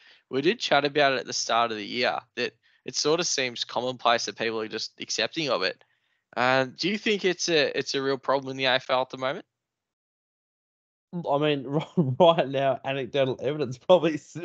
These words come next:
Speaker 2: shows it does, doesn't
Speaker 1: Based
Speaker 2: it?
Speaker 1: on the two cases I've presented to you,
Speaker 2: <laughs>
Speaker 1: tell me it's not a problem.
Speaker 2: <laughs> I'd say it's a huge problem, mate. I would say a hundred percent of our stories this week have been drug focused and related. So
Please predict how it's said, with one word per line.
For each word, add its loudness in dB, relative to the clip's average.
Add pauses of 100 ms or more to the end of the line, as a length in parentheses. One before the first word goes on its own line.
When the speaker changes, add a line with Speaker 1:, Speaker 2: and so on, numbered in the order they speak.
Speaker 2:
shows 2
it -6
does, 2
doesn't -2
Speaker 1:
Based 6
Speaker 2:
it? 0
Speaker 1:
on 0
the 4
two 0
cases 0
I've 2
presented -6
to -8
you, -4 (180)
Speaker 2:
<laughs> 4
Speaker 1:
tell 6
me -4
it's 0
not -2
a -2
problem. -8
Speaker 2:
<laughs> -4
I'd 4
say 6
it's -2
a -8
huge -6
problem, 0
mate. 0 (400)
I 8
would 4
say 2
a 0
hundred -2
percent -2
of -4
our 0
stories -2
this -4
week 0
have -4
been -2
drug 0
focused 0
and -4
related. 0
So 4